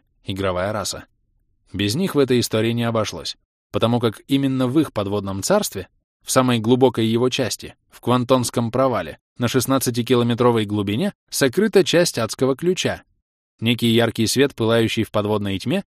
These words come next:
и обладающий волшебной силой, влияющей на жителей глубин. На всех, кроме ахилотов.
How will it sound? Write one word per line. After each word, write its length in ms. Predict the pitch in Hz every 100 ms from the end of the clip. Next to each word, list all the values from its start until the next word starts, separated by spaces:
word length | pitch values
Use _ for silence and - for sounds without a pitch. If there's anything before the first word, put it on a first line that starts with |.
| _
и 80 | 120
обладающий 640 | 120 131 185 208 196 180
волшебной 540 | 143 127 117 127 123 107
силой, 320 | 185 196 175
влияющей 560 | 120 113 135 135 139
на 120 | 120 101
жителей 360 | 98 98 101
глубин. 460 | 101 110 101 90 73 _ _ _ _ _ _ -
На 160 | 113
всех, 320 | 107 220 233
кроме 340 | - 107 104 147
ахилотов. 560 | - 104 87 90 -